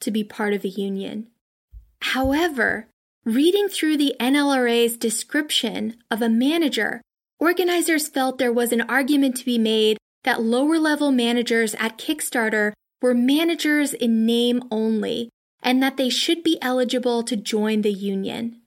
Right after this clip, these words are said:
In a nutshell, the National Labor Relations Act defines a manager as any person acting as an agent of the employer directly or indirectly.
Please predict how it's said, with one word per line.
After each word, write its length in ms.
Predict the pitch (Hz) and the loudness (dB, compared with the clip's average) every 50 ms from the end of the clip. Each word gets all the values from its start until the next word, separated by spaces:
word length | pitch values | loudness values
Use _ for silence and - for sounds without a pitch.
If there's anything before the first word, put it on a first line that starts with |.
| _ _ _ _ _ _ _ - | _ _ _ _ _ _ _ -2
In 200 | 285 311 339 359 | 0 2 2 2
a 60 | 349 | 2
nutshell, 720 | 320 285 269 254 254 - - - 214 202 208 220 226 233 - _ _ _ _ _ | 2 2 2 0 -2 -4 -4 -4 -2 -4 -4 -6 -8 -10 -14 _ _ _ _ _
the 100 | - 262 | 0 0
National 540 | 262 254 247 262 277 269 - - 339 330 311 | 2 2 2 0 0 -2 -2 -2 -2 0 0
Labor 320 | 277 262 262 254 269 262 | 0 0 0 0 0 0
Relations 560 | 254 247 226 220 220 220 - - 233 220 208 | 0 2 2 0 0 0 0 -2 -2 -2 -2
Act 380 | 220 214 208 208 214 214 - - - _ _ - | -2 -4 -4 -4 -6 -8 -12 -18 -20 _ _ -6
defines 500 | - 247 247 - 254 262 285 311 294 311 | -4 -4 -4 -2 0 0 2 2 2 2
a 60 | 302 | 2
manager 640 | 269 247 240 233 240 233 226 226 - 220 214 220 - - | 2 2 2 2 2 0 0 0 0 0 0 -2 -2 -2
as 200 | 220 226 220 - - | -4 -4 -4 -4 -4
any 240 | 277 302 330 339 330 | -2 -2 0 -2 -2
person 580 | - - 254 247 240 - 269 247 247 247 247 - - | -2 -2 -2 -2 0 0 -2 0 0 0 -2 -2 -2
acting 440 | 247 370 381 - - 320 294 285 - | -2 -2 -2 0 0 0 2 2 2
as 200 | - 226 208 - | 0 -2 -2 -2
an 140 | 233 226 - - | -2 -2 -2 0
agent 400 | 240 277 277 - 311 311 302 - | 0 0 0 0 0 -2 -2 -2
of 80 | 262 254 | -4 -2
the 120 | 269 262 | -2 0
employer 640 | 247 233 226 233 - 240 226 226 226 214 214 214 214 214 - _ _ | 0 0 -2 -2 -2 -2 0 2 2 2 2 0 -2 -4 -10 _ _
directly 720 | - 233 220 208 226 226 240 240 - - 254 254 240 240 | -2 -2 0 0 0 -2 -2 -4 -4 -2 -2 0 0 0
or 120 | 233 233 | -2 -2
indirectly. 880 | 233 220 214 214 214 208 202 208 202 202 202 - 226 220 233 247 254 - | -2 0 0 0 0 0 -2 -2 -4 -6 -6 -8 -8 -8 -6 -8 -10 -16